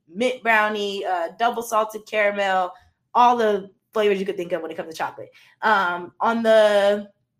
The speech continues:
good side is if you're interested in trying them all, there's a mix box with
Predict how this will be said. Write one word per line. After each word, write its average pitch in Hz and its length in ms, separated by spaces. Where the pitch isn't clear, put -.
good 381 260
side 180 460
is 175 380
if 214 200
you're 240 220
interested 247 340
in 208 60
trying 208 300
them 185 100
all, 220 380
there's 190 280
a 185 120
mix 190 320
box 254 420
with 175 220